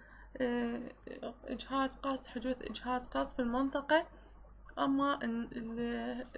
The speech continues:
النوع الثالث اللي منها راح يكون shearing of rivet and double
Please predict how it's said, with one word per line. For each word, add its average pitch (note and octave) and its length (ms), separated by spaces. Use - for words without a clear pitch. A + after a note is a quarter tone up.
النوع A#3+ 380
الثالث C#4+ 800
اللي A3+ 300
منها C#4 580
راح B3 300
يكون C#4+ 540
shearing C4+ 540
of A#3 320
rivet C4 440
and B3+ 280
double C4+ 280